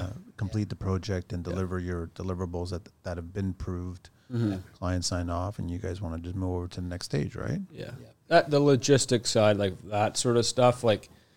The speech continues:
Speaker 3: we always, even going into this, like, building the house, for the most part, is pretty simple for, to Jesse and I. but it's, like, the business side of things and, like, the preparation, like, all the pre-construction is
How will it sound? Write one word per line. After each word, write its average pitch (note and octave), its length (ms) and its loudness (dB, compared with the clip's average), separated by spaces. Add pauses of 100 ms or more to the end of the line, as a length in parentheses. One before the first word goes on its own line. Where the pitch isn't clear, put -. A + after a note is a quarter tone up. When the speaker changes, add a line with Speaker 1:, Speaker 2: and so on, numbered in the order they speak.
(180)
Speaker 3:
we B2+ 140 6
always, A#2+ 360 8
even A2+ 280 4
going G2+ 300 2
into A2 340 -2
this, C#3 380 2
like, G#2+ 280 -2 (380)
building D3+ 320 8
the A2+ 60 4
house, A2+ 540 4 (640)
for B2+ 120 -8
the A2+ 80 2
most A2 280 2
part, A#2 200 4
is G#2 100 0
pretty G#2+ 240 -2
simple A#2+ 400 0
for, A2+ 380 0 (280)
to - 80 -14
Jesse A2+ 320 2
and A2+ 100 2
I. C#3 240 2 (480)
but A2+ 100 -2
it's, A2 100 -4
like, A2 140 -2
the A#2+ 80 2
business A#2 480 2
side A#2 220 6
of A#2+ 100 6
things A#2 300 2
and, G#2 100 -4
like, G2 140 -6
the G#2 80 -8
preparation, G#2 920 0
like, G#2 140 -8
all A2 140 2
the G#2 100 0
pre-construction G#2+ 960 -2 (460)
is A#2+ 320 4